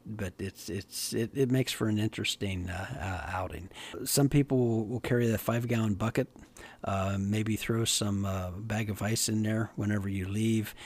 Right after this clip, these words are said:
and then, then add the bluegill on top of that. Should you dispatch your fish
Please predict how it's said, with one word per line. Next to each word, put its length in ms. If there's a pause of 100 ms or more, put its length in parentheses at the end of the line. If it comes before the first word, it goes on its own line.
(180)
and 300
then, 380
then 180
add 180
the 60
bluegill 560
on 140
top 280
of 80
that. 260 (640)
Should 320
you 200
dispatch 720
your 100
fish 520